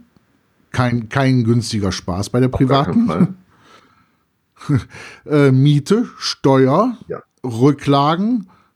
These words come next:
Speaker 1: ähm, ne?
Speaker 2: Ja.
Speaker 1: Also ich meine, äh, dann möchte man ja auch mal mit der Familie Urlaub,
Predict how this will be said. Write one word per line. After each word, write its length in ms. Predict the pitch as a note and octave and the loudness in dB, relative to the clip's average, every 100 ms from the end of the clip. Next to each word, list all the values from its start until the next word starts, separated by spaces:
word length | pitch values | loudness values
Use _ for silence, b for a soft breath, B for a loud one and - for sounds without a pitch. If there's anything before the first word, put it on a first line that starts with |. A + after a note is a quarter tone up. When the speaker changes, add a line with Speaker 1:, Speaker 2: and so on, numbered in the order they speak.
| _ C#3 | _ -6
Speaker 1:
ähm, 800 | C#3 C3+ C3 C3 C3 C3 C3+ F#2+ _ _ _ b b b b b _ _ _ _ | 0 0 2 4 4 2 0 -10 _ _ _ b b b b b _ _ _ _
ne? 120 | A#2 E3 | -2 0
Speaker 2:
Ja. 160 | A#3+ | 2
Speaker 1:
Also 340 | B2+ C#3 C3+ - | 2 2 2 -2
ich 140 | B2+ | -4
meine, 240 | D3 C#3 B2+ A2+ | -4 -4 -4 -4
äh, 240 | A#2 A#2 G#2+ E2+ C3 | -4 -4 -8 -10 -4
dann 220 | C#3 D3 D3+ | 0 2 4
möchte 220 | D#3+ D3+ | 2 0
man 120 | C#3+ | 0
ja 80 | C#3 | 0
auch 80 | B2+ | 2
mal 100 | C3 | 0
mit 100 | B2+ | 0
der 80 | A#2+ | 0
Familie 400 | B2 B2 A2 - | 2 2 0 0
Urlaub, 560 | - A#2 A#2+ F3 - | 2 4 4 2 0